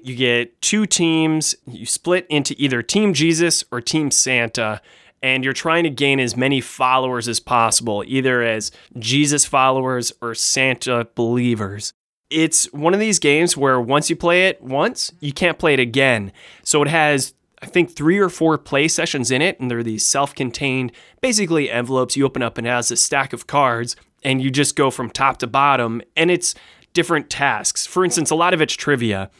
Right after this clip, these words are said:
Team Santa asks Team Jesus, "How many disciples were there?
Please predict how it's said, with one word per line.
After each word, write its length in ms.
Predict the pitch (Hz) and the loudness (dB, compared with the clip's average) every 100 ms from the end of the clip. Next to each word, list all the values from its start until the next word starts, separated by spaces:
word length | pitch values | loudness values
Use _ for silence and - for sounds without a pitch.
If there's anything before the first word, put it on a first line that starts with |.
| _ - | _ -6
Team 200 | 180 165 | 0 0
Santa 720 | - 170 170 156 135 120 120 - - _ - | 2 2 2 2 0 0 -2 -10 -20 _ -4
asks 500 | 127 127 - - - _ - | 0 0 0 -2 -4 _ -10
Team 440 | - - 160 139 | -8 0 0 2
Jesus, 680 | 117 139 165 120 113 107 - _ _ _ _ _ - | 0 2 2 0 -2 -4 -6 _ _ _ _ _ -14
"How 280 | - 156 | -2 0
many 220 | 175 196 202 | 2 2 2
disciples 580 | 202 247 247 175 123 | 2 0 2 0 0
were 240 | 127 123 113 | 0 0 0
there? 540 | 120 110 104 101 98 | 0 -2 -2 -8 -12